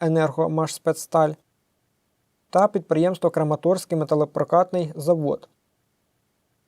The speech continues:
Значна частина металургійних підприємств цього району знаходиться нині на окупованих територіях.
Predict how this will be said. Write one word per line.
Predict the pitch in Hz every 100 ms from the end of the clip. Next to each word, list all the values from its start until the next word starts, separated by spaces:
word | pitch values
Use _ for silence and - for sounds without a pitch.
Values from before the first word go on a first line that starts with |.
| _ -
Значна | 170 160 180
частина | - - 156 151
металургійних | 151 165 160 147 156 139
підприємств | 147 - 156 151 139 -
цього | 135 135
району | 139 156 220 196
знаходиться | 160 156 175 160 151
нині | 147 151
на | 139
окупованих | 131 - 151 151 151 -
територіях. | 147 147 - 139 - -